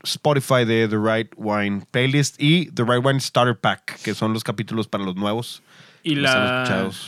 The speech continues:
Speaker 2: la página de internet, ahorita no hay lugares ni en Joyas ni en, ni en la suscripción normal, pero subimos, eh, deben de haber unos siete posts del blog y algunas otras cosas. Está, está interesante. Es,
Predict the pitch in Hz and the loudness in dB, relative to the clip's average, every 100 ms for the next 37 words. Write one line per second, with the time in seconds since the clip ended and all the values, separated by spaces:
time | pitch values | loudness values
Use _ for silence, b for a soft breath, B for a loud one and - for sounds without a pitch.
0 | - 110 120 127 135 160 156 135 127 135 | -16 -10 -8 -4 -2 0 0 0 -2 -2
1 | 151 151 127 127 120 135 131 127 127 131 | -2 -2 -4 -4 -2 -2 -2 -2 0 -2
2 | 131 127 127 127 123 123 131 127 131 117 | -2 -2 -4 -4 -2 -2 -4 -6 -6 -8
3 | 107 120 127 127 127 123 120 110 107 104 | -8 -8 -4 -4 -6 -6 -8 -8 -8 -8
4 | 104 101 95 _ 131 120 117 110 107 107 | -8 -10 -14 _ -8 -6 -6 -6 -8 -10
5 | 107 104 - - 113 104 127 123 127 135 | -10 -12 -14 -16 -16 -12 -10 -6 -4 -2
6 | 165 180 - _ _ _ _ - 147 151 | -2 -4 -10 _ _ _ _ 0 2 2
7 | 151 147 - 131 127 127 127 123 - - | 2 0 -2 -4 -2 -2 -4 -6 -12 -16
8 | 76 123 110 123 131 131 131 135 139 135 | -14 -12 -6 -6 -4 -2 -2 -4 -6 -8
9 | - - 131 120 - 135 - 135 135 - | -12 -8 -6 -6 -4 -6 -4 -4 -4 -6
10 | 131 120 107 120 123 123 120 117 113 107 | -6 -6 -6 -4 -4 -4 -6 -8 -10 -10
11 | 107 117 120 117 120 127 - 127 117 127 | -10 -8 -8 -8 -10 -10 -10 -10 -8 -10
12 | 110 - - 113 104 98 - 117 120 117 | -12 -16 -14 -12 -12 -14 -12 -12 -10 -10
13 | - 135 127 131 123 - | -8 -10 -8 -8 -8 -12